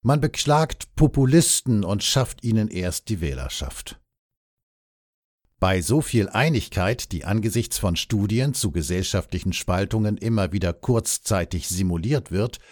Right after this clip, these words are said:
stellen sich die Fragen nach der weitgehenden politischen und medialen Untätigkeit noch drängender. Eine dieser Fragen wäre auch, ob eine Kindergrundsicherung eigentlich das Mittel der Wahl wäre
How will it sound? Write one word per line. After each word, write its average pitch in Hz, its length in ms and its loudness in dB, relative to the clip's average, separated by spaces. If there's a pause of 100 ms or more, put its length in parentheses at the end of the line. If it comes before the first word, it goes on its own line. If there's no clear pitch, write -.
(280)
stellen 160 400 4
sich 139 180 -2
die 107 120 -2
Fragen 123 440 0
nach 101 180 0
der 78 360 -4
weitgehenden 98 720 0
politischen 101 680 2
und 71 140 -6
medialen 95 640 0
Untätigkeit 104 960 -2
noch 95 280 2
drängender. 87 680 -2 (680)
Eine 160 320 4
dieser 151 320 2
Fragen 113 500 0
wäre 92 300 0
auch, 104 340 0
ob - 240 -4
eine 82 240 -2
Kindergrundsicherung 110 1200 0
eigentlich 87 440 -6
das - 240 -4
Mittel 98 240 0
der 80 220 -2
Wahl 92 340 0
wäre 120 380 4